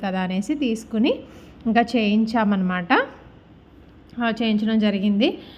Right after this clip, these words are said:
ఆ, ఇంకా బెంజ్ సర్కిల్ దగ్గర ఎప్పుడు ఉండే హడావిడే, ఇంకా ఫుల్ ట్రాఫిక్ అనమాట. అయితే ఇంకా ఆటో అన్న తను నన్ను అడుగుతున్నారనమాట. ఎడ్యుకేషన్‌కి సంబంధించి,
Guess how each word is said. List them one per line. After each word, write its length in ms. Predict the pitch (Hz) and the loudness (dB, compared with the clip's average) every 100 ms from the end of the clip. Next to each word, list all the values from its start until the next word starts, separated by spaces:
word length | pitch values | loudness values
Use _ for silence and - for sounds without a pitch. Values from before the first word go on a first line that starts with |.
| - - - | -20 -14 -4
ఆ, 240 | 226 220 | 0 0
ఇంకా 380 | 220 226 262 247 | 0 2 2 4
బెంజ్ 280 | 233 226 233 | 2 0 0
సర్కిల్ 380 | 254 240 262 240 | 0 0 -2 0
దగ్గర 240 | 233 220 | 0 2
ఎప్పుడు 440 | 254 247 208 220 226 | 4 2 0 -2 0
ఉండే 340 | 220 208 220 | 2 4 4
హడావిడే, 600 | 226 196 196 202 196 202 | 2 0 0 -2 0 0
ఇంకా 680 | 202 196 185 240 311 277 220 220 | 0 -2 0 0 2 0 -2 -4
ఫుల్ 680 | 220 220 226 247 247 240 240 | -4 0 0 2 2 0 -2
ట్రాఫిక్ 500 | 226 190 190 220 226 | -2 -2 -2 -6 -2
అనమాట. 380 | 214 202 196 220 320 - - - - - | 0 0 0 0 -2 -4 -18 -20 -20 -6
అయితే 260 | 233 214 254 | -4 0 0
ఇంకా 240 | 262 233 | 2 2
ఆటో 340 | 196 196 208 | 2 2 0
అన్న 320 | 240 226 220 214 220 220 214 196 190 190 - - - - - - - - - 202 | 0 0 0 0 0 0 -2 -4 -6 -10 -14 -20 -20 -20 -20 -20 -20 -20 -18 -4
తను 260 | 226 214 214 | 0 4 4
నన్ను 260 | 220 226 220 | 2 2 2
అడుగుతున్నారనమాట. 920 | 202 214 214 240 233 214 202 190 196 | 2 -2 -2 0 0 0 -2 -2 0
ఎడ్యుకేషన్‌కి 840 | 254 226 208 226 240 240 233 226 | 2 0 -2 -2 -2 -2 -4 -2
సంబంధించి, 880 | 247 226 214 214 208 202 214 320 427 | -2 0 2 2 2 0 0 0 -2